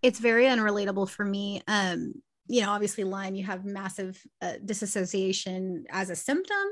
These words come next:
Um, you have it as just a part of the Lyme community. You feel so alone, which is so silly 'cause we're on this <laughs> podcast about Lyme, but, you know, we've all been there in those places where we felt that way.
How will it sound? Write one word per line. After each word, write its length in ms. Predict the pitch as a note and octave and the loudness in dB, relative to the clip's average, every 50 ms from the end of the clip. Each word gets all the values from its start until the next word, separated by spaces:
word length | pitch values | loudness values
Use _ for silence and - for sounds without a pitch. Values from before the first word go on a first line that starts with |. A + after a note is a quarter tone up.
| G#4 - - - - - - - - | -6 -10 -18 -20 -20 -20 -16 -4 -2
Um, 440 | A3 G#3+ G3+ G3+ G#3 G3+ G#3 G3 - | 0 0 0 -2 -4 -4 -6 -6 -4
you 140 | G#3+ A3 A3+ | -4 -4 -2
have 240 | F#3 G#3+ G#3 G#3 G#3 | 0 2 2 2 2
it 80 | G#3 | 0
as 220 | G#3 G3+ G3 F#3+ - | 0 -2 -2 -4 -4
just 200 | G3+ F#3+ G3 G#3 | -6 -6 -6 -6
a 40 | |
part 260 | G3 - - G3+ G3+ G#3 | -6 -4 -2 0 0 0
of 100 | G3 F#3+ | -2 -2
the 80 | G3 | -4
Lyme 260 | F#3+ G3 G3 G3 G#3 | -4 -4 -4 -6 -6
community. 440 | G3 - A3+ G#3+ G#3+ G#3+ G#3 G#3 G#3 | -6 -4 -2 0 0 0 -2 -2 -2
You 220 | G#3 G3 G3 G#3+ F#3+ | -2 -2 -4 -4 -6
feel 600 | - - - G3+ G3 G3+ G#3 A3 A3+ C4 B3+ - | -6 -4 -2 0 0 2 2 2 0 0 -2 -4
so 220 | - - D4+ D4+ | -2 0 2 4
alone, 360 | D4+ D4+ D4+ D#4 D#4 D#4 D#4 D#4+ - | 4 4 4 4 4 4 4 4 2
which 180 | A3 A3 - | -2 -4 -4
is 180 | G#3 G3 F#3+ - | -6 -8 -8 -6
so 120 | - G#3 | -4 -6
silly 280 | G3 - - G3 G3 G3+ | -4 -4 -4 -4 -4 -4
'cause 160 | G3+ G3 F#3 | -4 -4 -6
we're 160 | F#3+ F#3+ G3 | -4 -6 -6
on 100 | - - | -6 -6
this 120 | F#3+ G3+ - | -6 -4 0
<laughs> 60 | - | 2
podcast 400 | - A#3+ A3+ - E4 F#4+ E4+ - | 2 2 6 6 6 8 8 8
about 340 | G#4 E4+ - - - E4+ - | 8 8 8 8 8 8 8
Lyme, 280 | G#4 G#4+ - A#4+ C5 C#5 - - - - - F#4 - | 8 8 8 6 4 4 2 -4 -6 -6 -8 0 2
but, 120 | F#4 F4+ | 4 6
you 120 | D#4 E4 D#4 | 6 6 6
know, 80 | D4+ | 6
we've 180 | D4+ D4+ D4+ D4 | 6 4 4 6
all 140 | C#4 C4 A#3 | 4 4 4
been 240 | A#3+ A3+ A#3 B3+ A#3 | 4 4 4 4 4
there 260 | G#3+ G#3 G3 G#3 G#3+ | 2 2 0 -2 -2
in 140 | - G#3+ G3+ | -2 -2 -2
those 160 | G3+ F#3+ - | -2 -2 -2
places 280 | G#3 G3 - G3+ F#3+ | -4 -4 -4 -4 -4
where 100 | F#3+ F#3+ | -4 -4
we 100 | F#3 F#3 | -4 -4
felt 220 | F#3 - G3 F#3 F#3 | -2 -2 -2 -2 -2
that 140 | F3+ - - | -4 -4 -4
way. 260 | F3 G3+ G3 G#3 | -4 -4 -6 -6